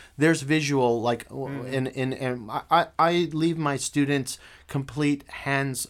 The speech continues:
Speaker 1: uh, uh, uh, uh, like, they can choose whatever engine they want.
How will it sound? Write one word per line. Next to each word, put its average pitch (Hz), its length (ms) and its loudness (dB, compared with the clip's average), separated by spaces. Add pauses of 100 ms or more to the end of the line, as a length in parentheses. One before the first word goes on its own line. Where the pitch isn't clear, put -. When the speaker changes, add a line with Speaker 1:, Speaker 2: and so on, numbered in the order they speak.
Speaker 1:
uh, 110 100 -4
uh, 127 360 0
uh, 123 100 0
uh, 120 260 -8 (120)
like, 139 360 0 (240)
they 143 320 4
can 202 200 0
choose 170 280 2
whatever 131 400 4
engine 113 380 -2
they 110 140 0
want. 135 340 2